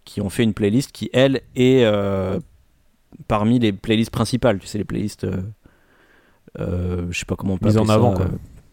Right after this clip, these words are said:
Speaker 1: mise en avant, ouais, voilà. Et en dessous, t'as toutes les playlists de la communauté. Donc ça, c'est, ça, c'est plutôt cool parce que du coup, bah,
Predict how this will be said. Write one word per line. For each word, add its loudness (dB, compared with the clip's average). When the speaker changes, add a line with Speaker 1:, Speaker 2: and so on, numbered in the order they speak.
Speaker 1:
mise 2
en 4
avant, 2
ouais, -6
voilà. -8
Et -2
en 0
dessous, -2
t'as 2
toutes -8
les 2
playlists 0
de 2
la 2
communauté. -6
Donc -8
ça, 2
c'est, -8
ça, 0
c'est -6
plutôt -6
cool -2
parce -6
que -6
du -8
coup, -12
bah, -4